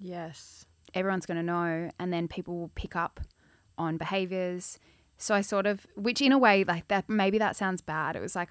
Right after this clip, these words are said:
Speaker 2: I was letting people sort of watch and make sure that I wasn't doing it.
Speaker 1: But it's accountability.
Speaker 2: Yeah.
Speaker 1: It's like, uh, letting other people make sure you're accountable.
Speaker 2: Because it, again, yeah, I think w-, when it comes to an eating disorder,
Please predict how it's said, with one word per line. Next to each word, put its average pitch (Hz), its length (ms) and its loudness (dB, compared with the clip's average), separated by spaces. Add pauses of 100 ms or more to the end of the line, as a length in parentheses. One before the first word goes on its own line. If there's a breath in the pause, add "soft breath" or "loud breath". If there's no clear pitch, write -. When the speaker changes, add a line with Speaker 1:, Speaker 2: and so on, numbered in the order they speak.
Speaker 2:
I 175 160 0
was 175 160 -6
letting 165 260 -2
people 165 360 -8
sort 165 160 -6
of 160 180 -8
watch - 240 -2
and 170 80 0
make 160 160 -4
sure 156 160 -6
that 156 100 -6
I 156 80 -4
wasn't 160 400 -6
doing 175 280 -4
it. 64 240 -8
Speaker 1:
But 254 80 -6
it's 262 160 -10
accountability. 190 840 -4
Speaker 2:
Yeah. 320 120 10
Speaker 1:
It's - 60 6
like, 196 240 -6 (180)
uh, 202 100 -10 (100)
letting 175 320 -4
other 165 220 -6
people 170 320 -10
make 156 240 -8
sure 170 180 -6
you're 151 240 -8
accountable. 151 600 -12 (300)
Speaker 2:
Because 226 300 4
it, 233 160 0
again, 214 320 2
yeah, 175 320 0
I 185 100 -6
think 190 220 -6
w-, - 160 -14 (120)
when 190 220 -2
it - 80 -4
comes 185 220 -6
to - 80 -6
an 180 80 -4
eating 180 240 -4
disorder, 170 460 -6